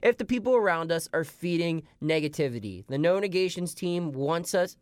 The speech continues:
wants to be that positive reinforcement in our lives. They t-, they offer talks and workshops to get your team, clients, and our customers motivated and inspired. Their team of national and world-class athletes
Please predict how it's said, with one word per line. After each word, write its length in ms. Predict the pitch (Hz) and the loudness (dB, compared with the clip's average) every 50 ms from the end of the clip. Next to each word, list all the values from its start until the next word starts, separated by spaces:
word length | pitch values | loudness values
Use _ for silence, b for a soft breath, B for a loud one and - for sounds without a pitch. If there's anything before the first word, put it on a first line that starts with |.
| _ _ | _ _
wants 380 | - 156 156 175 208 226 - - | -4 0 2 2 2 0 -2 -2
to 120 | - 247 | -2 -2
be 260 | 185 190 175 180 190 | 0 0 -2 -2 0
that 260 | 160 165 160 156 - | 0 2 0 0 -2
positive 480 | - - 160 143 143 143 151 151 139 127 | -2 0 0 0 2 0 -2 -4 -2 0
reinforcement 680 | 143 143 139 135 - 131 131 127 - - 131 123 113 B B B B B | 0 -2 -2 -2 -4 -4 -4 -4 -4 -6 -8 -8 -8 B B B B B
in 180 | - 151 151 - _ | -2 -2 -2 -2 _
our 460 | 135 131 120 120 120 120 120 123 123 - _ _ | 0 0 2 2 0 0 0 -2 -4 -6 _ _
lives. 680 | - 110 123 131 135 131 127 117 104 90 87 - - b b b b b b b b b _ _ _ _ _ _ | -6 -2 0 2 2 2 2 0 -2 -4 -8 -14 -18 b b b b b b b b b _ _ _ _ _ _
They 180 | 123 139 151 | -2 -2 -2
t-, 240 | 151 151 - - 180 - - | -2 -4 -8 -8 -8 -8 -8
they 180 | - 151 165 180 | -2 0 4 4
offer 300 | 202 208 208 208 190 185 | 4 4 4 2 0 -4
talks 420 | 175 - 214 208 214 214 208 - | -2 2 4 4 4 4 2 0
and 140 | 214 208 196 | 0 0 2
workshops 640 | 196 202 190 - - - 180 143 120 98 - - | 0 -2 -2 -2 0 0 2 2 0 -2 -8 -10
to 100 | - 147 | -8 -6
get 160 | 147 151 165 - | -4 -4 -4 -2
your 100 | 156 147 | -4 -6
team, 440 | 147 - - 214 226 247 262 262 | -6 -6 -6 -4 -4 -2 -4 -6
clients, 540 | - - 202 185 180 185 190 185 180 180 - - _ - | -4 -2 0 0 2 2 0 -2 -4 -6 -14 -18 _ -6
and 360 | 151 165 180 202 214 214 - - | -4 -2 -2 -2 -2 -4 -4 -2
our 200 | - 165 175 175 170 | 0 0 0 0 -2
customers 1120 | _ - - - - 190 196 - - - - 135 120 110 104 101 101 104 - - - - _ _ _ _ _ _ _ _ - | _ -16 -20 -6 -2 -2 -2 -2 -4 -6 -6 -6 -4 -6 -6 -8 -8 -10 -12 -14 -16 -18 _ _ _ _ _ _ _ _ 0
motivated 680 | 147 156 170 160 151 131 123 123 117 113 113 110 - _ | 2 2 4 4 2 0 0 -2 -2 -2 -4 -8 -8 _
and 220 | 120 131 131 123 | -4 -2 -2 -2
inspired. 680 | 120 117 - - _ 131 120 113 107 98 87 87 87 | -4 -6 -8 -6 _ -2 0 0 -2 -4 -6 -10 -6
Their 160 | - 117 120 | -4 -4 -4
team 340 | 110 - 143 143 143 143 139 | -4 -4 -6 -4 -4 -4 -4
of 140 | 135 117 107 | -6 -8 -8
national 600 | 120 120 127 135 147 160 180 - - 190 202 214 | -6 -4 -2 0 0 -2 -2 -4 -4 -4 -2 -2
and 100 | 214 196 | -2 0
world-class 500 | 170 170 170 170 175 - 175 160 156 147 | 2 2 0 0 -2 -2 -2 -2 -2 -4
athletes 480 | - - 139 127 120 - 127 117 - | -4 -4 -6 -6 -6 -8 -12 -12 -12